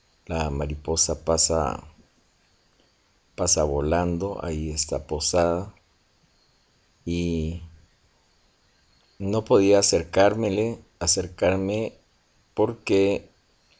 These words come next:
la mariposa estaba muy nerviosa, extremadamente nerviosa. Y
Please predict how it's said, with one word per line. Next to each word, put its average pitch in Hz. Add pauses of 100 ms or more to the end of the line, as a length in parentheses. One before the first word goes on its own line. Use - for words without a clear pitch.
(2000)
la 90
mariposa 85
estaba 82
muy 82
nerviosa, 87 (140)
extremadamente 78
nerviosa. 76 (1800)
Y 90